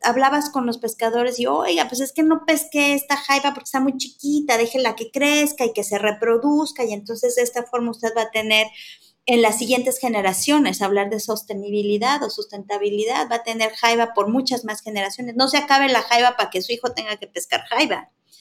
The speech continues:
Pero ahí es donde entramos a ver, si a la gente no le va bien, lo último que va a pensar es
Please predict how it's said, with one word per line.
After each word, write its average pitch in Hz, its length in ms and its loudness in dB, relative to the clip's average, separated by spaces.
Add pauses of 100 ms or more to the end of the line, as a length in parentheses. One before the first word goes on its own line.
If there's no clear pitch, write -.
(840)
Pero 202 560 2 (840)
ahí 220 280 4
es 220 100 4
donde 233 260 2
entramos 208 640 0
a 196 80 0
ver, 196 260 -2
si - 160 0
a 226 80 4
la 220 140 4
gente 277 360 0
no 277 280 4
le 330 180 2
va 226 160 0
bien, 202 600 -2
lo 254 160 4
último 311 920 2 (200)
que 233 220 2
va 233 140 4
a 254 100 -2
pensar 262 380 2
es - 220 -6